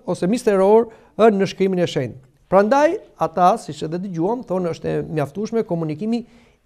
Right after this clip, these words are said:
ë, me Perëndin nëpërmjet lutjes dhe bashkës-, ë, bashkëbisedimit, rrëfimit publik me besimtarët e tjerë dhe jo ashtu siç e kryejmë ne, ë, si një mister përpara Atit Rrëfyes."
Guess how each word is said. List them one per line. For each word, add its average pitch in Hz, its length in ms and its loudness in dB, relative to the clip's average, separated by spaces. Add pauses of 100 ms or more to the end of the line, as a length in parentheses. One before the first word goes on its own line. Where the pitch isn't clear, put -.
ë, 196 220 0
me 160 260 0
Perëndin 170 420 0
nëpërmjet 185 420 0
lutjes 285 460 -2 (120)
dhe 180 320 0 (280)
bashkës-, 180 640 -4 (340)
ë, 165 220 4
bashkëbisedimit, 170 1200 2 (320)
rrëfimit 175 640 -2
publik 208 480 0
me 208 240 0
besimtarët 214 720 -4
e 190 60 -4
tjerë 233 320 -4 (240)
dhe 147 180 0
jo 320 280 0
ashtu 208 300 -4
siç 190 220 -10
e 180 60 -6
kryejmë 180 300 -4
ne, 226 240 -2 (320)
ë, 226 200 -2
si - 180 -12
një 170 140 -4
mister 240 600 2 (240)
përpara 208 560 0 (160)
Atit 185 360 0
Rrëfyes." - 460 -10